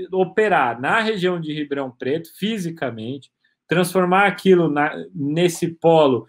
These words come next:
de concentração de estoque, e você, tendo uma boa logística e, e, e, e, e persistir, é, ne-, nesse teste, erro que o Marquese falou,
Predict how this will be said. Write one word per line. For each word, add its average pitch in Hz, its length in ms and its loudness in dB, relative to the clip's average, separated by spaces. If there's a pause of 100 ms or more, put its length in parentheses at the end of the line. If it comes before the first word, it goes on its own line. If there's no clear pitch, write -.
(220)
de 147 100 -2
concentração 160 920 -2
de 135 140 -2
estoque, 139 600 0 (580)
e 175 100 2
você, 214 680 4 (320)
tendo 165 280 0
uma 156 160 0
boa 135 220 0
logística 139 920 -2
e, 143 200 -2 (100)
e, 143 220 -6
e, 143 540 -6
e, 156 260 -14
e - 40 -14 (100)
persistir, 190 1000 0 (480)
é, 123 800 0
ne-, 156 360 0
nesse 156 360 -2
teste, 160 720 0
erro 160 520 4
que - 80 -10
o 156 40 -4
Marquese 151 480 -2
falou, 156 640 2